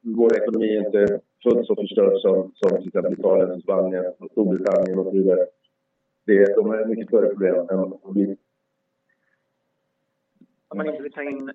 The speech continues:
Speaker 2: eh, eh, man vill ta in turister från Sverige, men det intressanta är att Sverige har ju flest då, förmodligen, om man utgår ifrån att flest personer som är resistenta nu. Eh, och det skulle innebära att svenska turister är ju egentligen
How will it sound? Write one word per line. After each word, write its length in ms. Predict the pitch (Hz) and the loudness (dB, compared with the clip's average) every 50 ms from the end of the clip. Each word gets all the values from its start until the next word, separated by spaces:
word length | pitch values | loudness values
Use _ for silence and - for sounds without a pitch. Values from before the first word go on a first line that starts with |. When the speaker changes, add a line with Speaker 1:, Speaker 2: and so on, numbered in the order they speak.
| - _ | -16 _
Speaker 2:
eh, 280 | 135 139 139 131 131 | -16 -14 -12 -12 -12
eh, 560 | 127 127 - - - 135 131 127 120 123 123 120 123 _ _ _ _ _ _ _ _ _ _ _ _ _ _ _ _ _ _ | -12 -14 -16 -18 -18 -16 -12 -12 -10 -10 -10 -12 -14 _ _ _ _ _ _ _ _ _ _ _ _ _ _ _ _ _ _
man 120 | 143 123 | -12 -10
vill 160 | 127 135 135 135 | -8 -8 -8 -8
ta 80 | 131 | -8
in 140 | 131 131 135 - _ _ _ | -8 -8 -10 -12 _ _ _
turister 520 | _ 127 123 135 139 143 _ _ 156 151 135 | _ -10 -10 -10 -12 -14 _ _ -10 -10 -8
från 200 | 135 127 123 127 | -8 -10 -8 -2
Sverige, 340 | 143 151 156 139 131 131 123 | 2 4 4 4 4 2 0
men 360 | 123 123 120 120 117 117 - _ | -4 -4 -6 -6 -10 -12 -18 _
det 80 | - 127 | -14 -12
intressanta 400 | 123 120 - 135 143 139 143 160 _ - | -12 -10 -8 -8 -8 -8 -10 -14 _ -14
är 200 | 147 143 131 135 | -12 -10 -10 -10
att 60 | 131 | -6
Sverige 260 | 147 139 143 160 160 | -4 -4 -2 -2 -2
har 80 | 156 160 | -4 -4
ju 60 | 156 | -8
flest 340 | 156 160 160 156 156 - _ _ | -6 -6 -4 -4 -4 -8 _ _
då, 280 | - 123 120 117 117 - _ - | -12 -10 -10 -10 -12 -16 _ -12
förmodligen, 400 | 139 135 143 143 147 135 117 107 98 - - | -6 -4 -4 -4 -4 -6 -6 -8 -8 -10 -14
om 60 | 131 | -12
man 140 | 123 123 123 | -12 -12 -10
utgår 200 | 123 - 151 147 | -6 -4 -4 -4
ifrån 160 | 143 120 113 | -4 -8 -12
att 300 | 110 110 113 117 - - _ _ _ _ _ _ _ _ _ _ _ _ | -12 -14 -16 -16 -16 -18 _ _ _ _ _ _ _ _ _ _ _ _
flest 260 | 175 160 135 - - | -6 -4 -4 -4 -6
personer 280 | 147 - 143 135 131 131 | -8 -8 -6 -6 -6 -8
som 100 | 123 131 | -8 -6
är 40 | 127 | -6
resistenta 560 | 131 131 131 - - - 151 151 - 151 139 | -4 -4 -6 -8 -4 -4 0 0 0 0 0
nu. 220 | 123 113 120 113 - _ _ _ _ _ _ _ _ _ - | -4 -4 -6 -8 -14 _ _ _ _ _ _ _ _ _ -12
Eh, 220 | 127 117 117 117 | -8 -8 -8 -8
och 80 | 117 117 | -8 -12
det 60 | 120 | -14
skulle 180 | _ _ 147 139 | _ _ -10 -8
innebära 360 | 131 131 131 127 123 123 123 | -6 -6 -4 -4 -2 -2 -4
att 120 | 120 - _ _ | -6 -8 _ _
svenska 300 | 156 139 131 131 127 131 | -6 -6 -6 -6 -6 -8
turister 380 | - 147 139 131 135 131 131 | -8 -6 -6 -6 -8 -10 -8
är 60 | 123 120 | -6 -6
ju 300 | 123 120 120 120 120 123 _ _ _ | -6 -6 -8 -10 -12 -14 _ _ _
egentligen 460 | 135 120 113 120 127 123 123 123 120 | -14 -12 -12 -12 -12 -12 -14 -14 -16